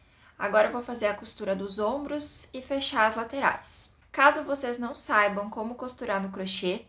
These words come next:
eu vou deixar aqui na descrição do vídeo o link da aula que eu explico com detalhes como fazer isso. Pra fechar os ombros, eu vou fazer uma costura de doze centímetros em cada extremidade aqui na parte de cima.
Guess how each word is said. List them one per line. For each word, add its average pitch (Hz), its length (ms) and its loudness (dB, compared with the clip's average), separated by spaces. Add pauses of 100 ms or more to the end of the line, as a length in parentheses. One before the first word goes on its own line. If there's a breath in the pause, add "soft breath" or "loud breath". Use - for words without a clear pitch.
(320 soft breath)
eu 208 80 -12
vou 214 120 -10
deixar 226 320 -4
aqui 214 160 -8
na 262 100 -8
descrição 240 540 -4
do 214 100 -10
vídeo 196 560 -6
o 220 60 -10
link 214 280 -10
da 226 160 -2
aula 196 380 4
que 214 120 -12
eu 208 80 -8
explico 214 440 -8
com 220 220 -8
detalhes 233 600 -2
como 202 280 -10
fazer 214 320 -4
isso. - 500 -4 (180)
Pra 320 160 8
fechar 349 340 4
os 302 160 2
ombros, 269 680 4
eu 247 120 -6
vou 247 100 -4
fazer 247 240 -4
uma 247 140 0
costura 226 520 -2
de 226 140 -4
doze 226 380 2
centímetros 240 840 -2
em 220 120 -2
cada 214 260 4
extremidade 214 760 4
aqui 220 140 -8
na 196 140 -6
parte 185 340 -2
de 185 120 -2
cima. 170 520 -4